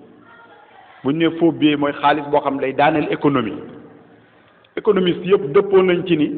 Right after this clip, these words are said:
li gën a gaaw pour daaneel ab économie réew mooy xaalis bu bon. Ñu jàpp ci Bougazali,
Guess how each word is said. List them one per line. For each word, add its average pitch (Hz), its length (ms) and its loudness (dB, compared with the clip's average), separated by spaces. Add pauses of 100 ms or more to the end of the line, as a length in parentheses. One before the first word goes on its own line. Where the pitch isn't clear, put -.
li 180 80 -2
gën 208 200 2
a 202 60 2
gaaw 147 480 2
pour 156 140 -4
daaneel 170 360 2
ab 143 140 -6
économie 156 400 0
réew 143 180 2 (480)
mooy 127 140 -2
xaalis 127 300 0
bu 117 100 -8
bon. 101 160 -2 (1400)
Ñu 120 140 -8
jàpp 131 300 0
ci 127 60 -6
Bougazali, 117 600 -2